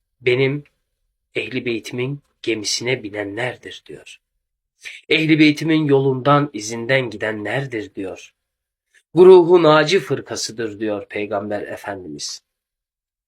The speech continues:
Hak bizleri Ehli Beyt gemisine damdan, pencereden, çatıdan girenlerden nasip etmesin. Verdiğimiz ikrardan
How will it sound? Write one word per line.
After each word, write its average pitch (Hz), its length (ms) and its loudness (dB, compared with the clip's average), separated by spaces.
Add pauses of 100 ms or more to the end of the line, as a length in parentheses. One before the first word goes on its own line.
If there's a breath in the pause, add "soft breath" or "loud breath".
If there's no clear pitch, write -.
(720)
Hak - 460 0 (640)
bizleri 139 800 0 (440)
Ehli 131 300 -2
Beyt 143 280 2
gemisine 127 720 -2 (380)
damdan, 131 680 0 (100)
pencereden, 120 800 -2 (340)
çatıdan 120 560 -4
girenlerden 113 680 -4
nasip 110 300 -8
etmesin. - 600 -10 (1000)
Verdiğimiz 156 640 2
ikrardan 147 760 0